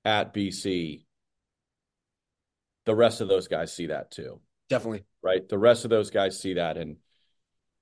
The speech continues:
Speaker 1: you know, obviously the covid years are, you know, have pretty much vanished, and but at the same time, I think it sets the right precedent. Hey, we could have all gone somewhere else. We could have all done something else.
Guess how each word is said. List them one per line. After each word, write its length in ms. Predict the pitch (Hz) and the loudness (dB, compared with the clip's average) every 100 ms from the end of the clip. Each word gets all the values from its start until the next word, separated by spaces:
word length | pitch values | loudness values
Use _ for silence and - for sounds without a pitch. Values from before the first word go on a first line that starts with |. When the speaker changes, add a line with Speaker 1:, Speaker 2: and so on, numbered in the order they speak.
| _ - | _ 2
Speaker 1:
you 120 | 143 | 8
know, 100 | 123 | 10
obviously 340 | 120 117 131 | 10 6 0
the 60 | 110 | -2
covid 340 | - 123 113 | 4 4 4
years 300 | 107 110 107 | 4 2 4
are, 300 | 104 92 85 _ - | 4 4 0 _ -8
you 140 | 101 | -4
know, 100 | 92 | 0
have 240 | 92 95 | 0 0
pretty 180 | - 107 | 0 2
much 220 | 104 98 | 4 2
vanished, 500 | 98 101 101 110 - | 2 2 2 0 0
and 300 | 95 87 82 82 _ _ - | -2 -2 -4 -12 _ _ 2
but 120 | 110 | 4
at 80 | 107 | 4
the 60 | |
same 300 | 104 113 110 | 2 0 0
time, 280 | 104 117 110 | 2 4 4
I 100 | 95 | 2
think 220 | - 104 | -2 -4
it 120 | 98 - | -4 0
sets 280 | 110 101 | 0 2
the 100 | - | 2
right 220 | 98 98 - | 4 4 4
precedent. 520 | 107 104 82 76 76 _ _ _ | 2 2 -2 -8 -8 _ _ _
Hey, 300 | 110 113 87 - - | 6 6 6 -6 -8
we 120 | 101 | -6
could 120 | 110 | -2
have 80 | 104 | 4
all 160 | 113 117 | 6 8
gone 200 | 120 110 | 6 4
somewhere 320 | - 110 110 | 2 2 4
else. 300 | 110 - - | 4 2 -12
We 80 | 87 | -14
could 120 | 92 | -8
have 100 | 90 | 2
all 160 | 101 113 | 6 6
done 220 | 113 107 | 6 0
something 360 | 101 107 101 101 | 0 -6 -2 2
else. 360 | 101 92 - | 4 2 -2